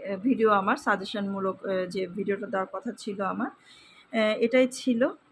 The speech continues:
তো জানি না আপনাদের কতটুকু উপকারে আসতে পারলাম, আহ, চেষ্টা করেছি আমার যেটুকু অভিজ্ঞতা, যে সামান্য ক্ষুদ্র যে জ্ঞান আল্লাহ তাআলা আমাকে দিয়েছেন, আহ, সেখান থেকে বলার চেষ্টা করছি। আহ, জানি না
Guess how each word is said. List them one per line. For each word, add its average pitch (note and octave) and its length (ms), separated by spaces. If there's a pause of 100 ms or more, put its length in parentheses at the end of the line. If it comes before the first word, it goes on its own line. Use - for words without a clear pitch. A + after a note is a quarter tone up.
তো G3+ 420 (240)
জানি B3 240
না C#4 120
আপনাদের B3+ 360
কতটুকু A#3+ 420 (220)
উপকারে G#3+ 360
আসতে G3+ 340
পারলাম, F#3 380 (540)
আহ, A3 360
চেষ্টা D4 280
করেছি F3+ 560 (160)
আমার G3 320
যেটুকু G3+ 340
অভিজ্ঞতা, G#3+ 680
যে A3+ 140
সামান্য B3+ 540
ক্ষুদ্র A#3+ 580 (420)
যে A3 200
জ্ঞান A#3 360 (100)
আল্লাহ G#3 220
তাআলা G#3+ 200
আমাকে G#3 220
দিয়েছেন, G#3 480 (560)
আহ, A3+ 220
সেখান B3+ 340
থেকে C4+ 220
বলার G#3+ 300
চেষ্টা A3+ 320
করছি। G#3+ 520 (400)
আহ, G#3 340
জানি A3 240
না G#3+ 500